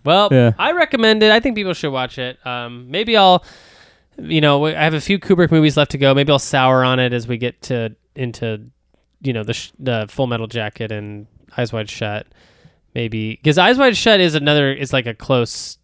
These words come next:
Speaker 1: another close one for me as favorite. Uh,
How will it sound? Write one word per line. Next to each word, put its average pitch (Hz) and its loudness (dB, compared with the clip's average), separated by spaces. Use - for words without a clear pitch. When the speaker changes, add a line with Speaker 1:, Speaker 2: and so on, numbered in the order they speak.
Speaker 1:
another 135 -2
close - -6
one 117 -8
for 117 -12
me 104 -10
as 104 -10
favorite. 104 -10
Uh, 110 -6